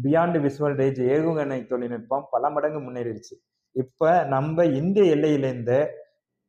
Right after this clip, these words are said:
எதிரிகளான பாகிஸ்தானோட தீவிரவாதிகளோட அனைத்து கட்டமைப்புகளையும் அடிச்சு நொறுக்க முடியும்.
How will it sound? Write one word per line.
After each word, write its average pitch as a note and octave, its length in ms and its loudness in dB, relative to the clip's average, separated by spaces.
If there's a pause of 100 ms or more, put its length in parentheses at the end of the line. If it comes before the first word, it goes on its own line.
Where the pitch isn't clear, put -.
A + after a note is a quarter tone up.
(200)
எதிரிகளான C#3 920 2
பாகிஸ்தானோட C3+ 880 0
தீவிரவாதிகளோட C3 920 2 (320)
அனைத்து E3+ 500 0
கட்டமைப்புகளையும் C3+ 1080 0
அடிச்சு C3+ 300 -4
நொறுக்க A#2+ 340 -6
முடியும். G#2+ 300 -10